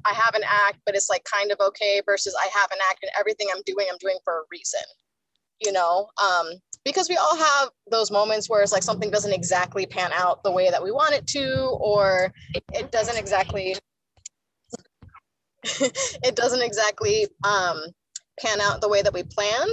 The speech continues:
but making it so that, like, "Hi, we're here for a purpose. We're here to, um, show off, show up, um, in all the ways that we are. Like, nothing's an accident."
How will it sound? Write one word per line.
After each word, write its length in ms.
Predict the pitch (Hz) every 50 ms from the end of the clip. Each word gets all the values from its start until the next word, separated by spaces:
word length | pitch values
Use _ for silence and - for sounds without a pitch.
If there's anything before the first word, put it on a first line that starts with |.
| 403 - -
but 240 | 233 214 180 - -
making 340 | 214 214 226 226 - 233 233
it 100 | 220 -
so 180 | - - 214 202
that, 180 | 196 196 - -
like, 160 | 196 190 -
"Hi, 180 | - 233 226
we're 140 | 185 185 190
here 180 | 202 202 214 202
for 140 | - 196 196
a 40 | 196
purpose. 420 | - 294 294 - 294 262 - -
We're 100 | 226 208
here 440 | 196 - 226 214 214 214 208 202 202 -
to, 420 | - 220 208 202 190 196 196 190 - - - - - _ _ -
um, 440 | 208 185 180 175 170 170 165 170 170 _ _ _ _ _ _ - - _ - - - _
show 380 | - - - - 269 247 233 -
off, 380 | - 202 202 202 202 196 202 -
show 280 | - - - 233 220 202 -
up, 380 | 202 202 190 190 190 - _ - - -
um, 320 | 196 208 190 185 185 175 175
in 240 | - 196 185 180 165 - _ _ -
all 180 | 208 208 208 190
the 80 | 202
ways 160 | 190 196 196
that 100 | 165 190 175
we 120 | 190 175
are. 460 | 165 185 160 117 80 - - 180 - _ _
Like, 180 | 175 190 175 180
nothing's 380 | 202 220 226 - 240 214 - 220
an 60 | 196
accident." 560 | 156 151 - - - 147 117 95 - -